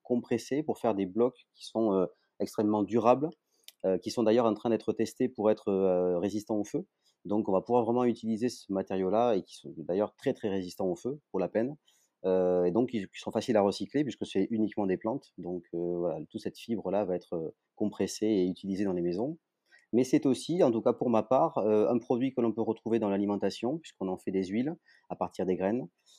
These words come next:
Heu, ces huiles qui sont d'ailleurs très, très bonnes pour, heu, l'alimentation parce qu'il y a un très bon apport en oméga trois et oméga six principalement. Donc pour la santé cardiovasculaire, c'est excellent. C'est le,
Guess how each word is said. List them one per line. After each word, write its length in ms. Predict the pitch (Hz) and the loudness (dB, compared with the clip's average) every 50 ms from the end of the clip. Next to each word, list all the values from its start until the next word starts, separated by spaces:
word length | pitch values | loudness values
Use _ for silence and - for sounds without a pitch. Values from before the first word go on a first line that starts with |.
| _ _ - | _ _ -2
Heu, 160 | 95 92 92 | 0 0 0
ces 200 | 87 - - 101 | 0 0 -2 -4
huiles 260 | 92 101 113 127 120 - | -2 0 0 -2 -2 -4
qui 120 | - 110 | -6 -8
sont 140 | - - 107 | -6 -2 0
d'ailleurs 240 | 101 98 104 104 - | 2 2 2 2 0
très, 160 | - - 120 | -2 -4 -4
très 140 | 113 - 120 | -2 -2 -2
bonnes 240 | 107 113 113 107 107 | 0 0 0 -2 -2
pour, 300 | _ 113 110 104 104 104 | _ -4 -2 0 2 4
heu, 120 | 98 95 | 4 4
l'alimentation 800 | 95 95 92 95 98 101 98 92 101 98 - - - 104 101 98 | 2 2 0 0 -2 -2 -2 -2 -4 -6 -6 -6 -6 -6 -6 -6
parce 160 | 92 - 90 | -8 -10 -12
qu'il 120 | - - 95 | -8 -6 -4
y 20 | 90 | -2
a 40 | |
un 100 | 90 92 | -2 -2
très 320 | 87 - _ - 113 107 107 | -4 -8 _ -4 -2 -2 -2
bon 280 | 98 95 101 117 117 | -2 -2 0 0 2
apport 300 | 110 107 - - 117 110 | 2 0 2 2 2 2
en 100 | 107 101 | 2 0
oméga 260 | 101 101 101 95 101 95 | 0 0 0 0 0 -2
trois 280 | - - - 113 110 107 | -2 -2 -2 0 2 2
et 40 | |
oméga 260 | 104 98 95 90 90 85 | 2 2 2 2 0 -2
six 400 | - - 139 143 - - - _ | -2 -6 -8 -8 -8 -12 -18 _
principalement. 640 | - 90 87 - - - - 90 87 95 101 - - _ _ _ _ _ _ _ _ _ | -10 -10 -8 -8 -12 -10 -8 -6 -4 -4 -6 -6 -10 _ _ _ _ _ _ _ _ _
Donc 120 | 98 95 87 | -10 -8 -2
pour 120 | - 107 | 2 2
la 80 | 107 101 | 2 4
santé 300 | - 113 104 - 117 110 | 2 -2 -2 -2 -4 -2
cardiovasculaire, 680 | - 113 104 107 107 104 98 - - 113 117 113 110 | -2 0 2 4 4 4 4 2 0 2 2 2 2
c'est 120 | - - 92 | 2 0 -2
excellent. 420 | 87 - - 104 101 95 98 90 | -2 0 -2 -2 0 0 -2 -4
C'est 220 | - - - 92 90 | -8 -8 -6 -4 -2
le, 420 | 87 87 87 85 82 80 80 82 | -2 0 0 -2 -2 -4 -4 -6